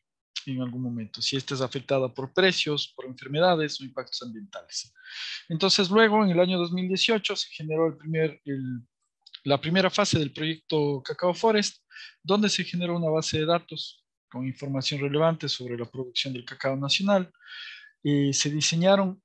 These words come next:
cuatro modelos agroforestales basados en cultivos asociados que se establecieron con los mismos productores.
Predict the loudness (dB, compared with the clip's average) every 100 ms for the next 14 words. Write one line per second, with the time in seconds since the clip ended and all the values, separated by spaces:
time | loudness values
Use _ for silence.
0 | _ 0 0 0 -2 0 0 0 -2 -4
1 | -6 -6 -6 0 4 4 0 -6 _ _
2 | _ _ _ _ _ _ _ -20 -10 0
3 | 0 4 4 2 0 -6 -4 -4 -4 -6
4 | -4 -2 -2 -2 -2 0 0 0 -6 -12
5 | _ _ -20 -20 -20 _ _ _ _ 2
6 | 4 4 2 2 2 4 2 2 -2 -4
7 | -4 -4 -4 -4 -4 -6 -8 -10 -8 -6
8 | -6 -4 -8 -8